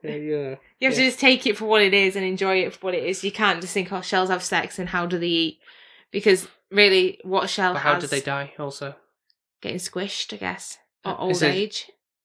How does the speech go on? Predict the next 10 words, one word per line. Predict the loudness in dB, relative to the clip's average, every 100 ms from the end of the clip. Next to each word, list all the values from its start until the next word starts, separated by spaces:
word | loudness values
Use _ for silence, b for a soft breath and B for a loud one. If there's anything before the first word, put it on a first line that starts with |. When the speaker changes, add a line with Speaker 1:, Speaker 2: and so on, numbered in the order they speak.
| _ _ -20 -20 _ -14
Speaker 1:
because | -8 -4
the | -4 -6 -10 -12 -2
grandma | 0 0 -2
just, | -6 -6
like, | -6 -4
kind | -8
of | -8 -12 _
fades | -14 -8 -6 -6 -6
away | -4 -4
with | -4 -8 -10